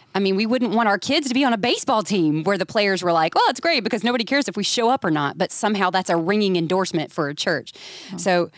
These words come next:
Speaker 1: Josh, I wanted to share that story for two reasons. Reason one is because your precious wife, Andrea,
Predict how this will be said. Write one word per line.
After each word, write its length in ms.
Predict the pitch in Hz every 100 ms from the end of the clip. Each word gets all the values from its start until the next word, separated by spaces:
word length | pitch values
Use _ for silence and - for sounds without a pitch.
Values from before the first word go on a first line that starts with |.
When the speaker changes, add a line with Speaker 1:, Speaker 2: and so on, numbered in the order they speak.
| - -
Speaker 1:
Josh, 240 | 220 226
I 60 | 202
wanted 240 | 202 214
to 80 | 196
share 200 | - 226
that 160 | 190
story 200 | 151 165
for 120 | 160 156
two 200 | 180 160
reasons. 400 | 147 143 135 170
Reason 280 | 180 175
one 380 | 165 160 151 147 - - _
is 120 | 160
because 340 | 151 165 165 151
your 100 | 160
precious 360 | - 160 156
wife, 240 | 156 143 151
Andrea, 600 | 160 160 151 147 147